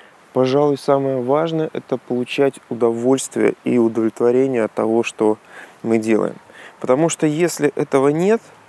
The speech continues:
то нет ничего. Мы просто промениваем своё драгоценнейшее время на какую-то сумму денег. Чаще всего эта сумма денег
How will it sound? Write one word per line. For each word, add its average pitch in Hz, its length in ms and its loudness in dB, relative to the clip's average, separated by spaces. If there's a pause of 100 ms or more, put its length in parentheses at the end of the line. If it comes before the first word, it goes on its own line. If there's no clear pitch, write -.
(460)
то 131 240 2
нет 147 240 0
ничего. 131 500 0
Мы 120 160 -4
просто 165 480 0
промениваем 123 880 2
своё 117 400 0
драгоценнейшее 113 920 0
время 147 380 2 (520)
на 131 440 2 (460)
какую-то 127 460 0
сумму 123 360 2
денег. 113 340 0 (100)
Чаще 127 340 0
всего 117 360 2
эта 110 160 -2
сумма 110 340 -2
денег 139 280 2